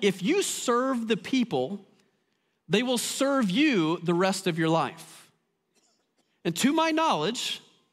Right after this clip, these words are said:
this is the first statement, not just in the Bible, but in all of human history, of somebody suggesting a pathway of servant leadership.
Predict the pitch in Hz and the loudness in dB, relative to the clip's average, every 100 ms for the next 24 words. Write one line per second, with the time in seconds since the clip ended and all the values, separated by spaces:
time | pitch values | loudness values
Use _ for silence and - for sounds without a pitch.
0 | _ _ _ 208 233 254 254 - 262 302 | _ _ _ 0 0 2 0 0 -2 0
1 | 330 - - - - 269 285 170 151 160 | 0 -2 -8 -8 -2 -2 -2 -4 -4 -2
2 | 214 381 403 359 285 202 165 208 262 170 | -2 -2 -2 0 0 0 2 2 2 0
3 | 165 175 180 175 185 277 330 240 - 277 | 0 0 0 0 0 2 0 -2 -2 0
4 | 233 175 214 269 - 151 147 160 - - | 2 0 -2 -4 -2 0 0 0 -6 -20
5 | _ _ _ - 180 - 269 349 311 269 | _ _ _ -4 -2 0 0 2 0 0
6 | 220 - 185 160 233 - 262 233 - 208 | -2 -2 -2 0 -2 0 -2 -2 0 0
7 | 202 208 196 185 175 - 190 180 175 156 | 0 0 0 0 -2 -2 0 0 -2 -2
8 | 165 147 - - | -2 -4 -6 -10